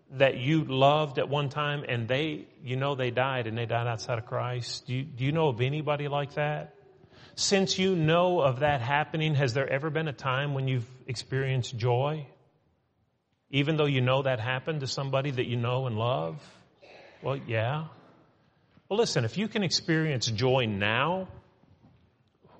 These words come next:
why can't God extend that? Why can't an all-powerful God see to it that you, you feel that way all the time? That's, that's not a problem. Heaven is a place of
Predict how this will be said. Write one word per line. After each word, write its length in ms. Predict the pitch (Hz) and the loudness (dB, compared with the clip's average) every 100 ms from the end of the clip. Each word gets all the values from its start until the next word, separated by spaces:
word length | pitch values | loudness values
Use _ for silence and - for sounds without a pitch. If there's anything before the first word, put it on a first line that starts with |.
| - - _ | -20 -20 _
why 380 | - 131 151 156 | -14 0 2 2
can't 340 | - 170 156 | 2 2 2
God 280 | 135 135 139 | 2 2 2
extend 540 | 117 - - 139 127 101 | -2 -6 -4 0 0 -2
that? 400 | 92 98 - - - - _ _ _ _ _ - | -6 -12 -10 -8 -8 -16 _ _ _ _ _ -8
Why 180 | 123 131 | -2 -2
can't 280 | 127 160 147 | 0 0 2
an 80 | 135 | 0
all-powerful 600 | 135 - 147 135 117 113 | 0 -2 -2 -2 -2 -4
God 420 | 117 131 127 95 95 - | -2 -2 -2 -4 -10 -10
see 240 | - 139 | -4 -4
to 280 | 107 131 113 | -2 -2 -2
it 100 | 113 | -2
that 180 | 117 107 | -6 -6
you, 280 | 117 113 110 - | -4 -4 -6 -14
you 120 | - 110 | -10 -6
feel 200 | 135 110 | -2 -2
that 180 | 120 | -2
way 120 | 120 123 | 0 -2
all 200 | 139 160 | -2 -4
the 100 | 107 | -6
time? 400 | 107 95 - 110 - _ _ _ _ _ _ _ - - - - _ - | -8 -8 -12 -18 -20 _ _ _ _ _ _ _ -20 -18 -18 -20 _ 6
That's, 280 | 127 127 - | 8 8 6
that's 320 | 131 127 - | 6 6 4
not 160 | 123 113 | 2 0
a 40 | |
problem. 460 | - 123 110 107 113 | 2 4 4 0 4
Heaven 320 | 151 170 170 | 6 6 4
is 100 | 120 | 0
a 60 | |
place 400 | 117 143 139 123 | 0 2 2 2
of 200 | 131 110 | 0 -2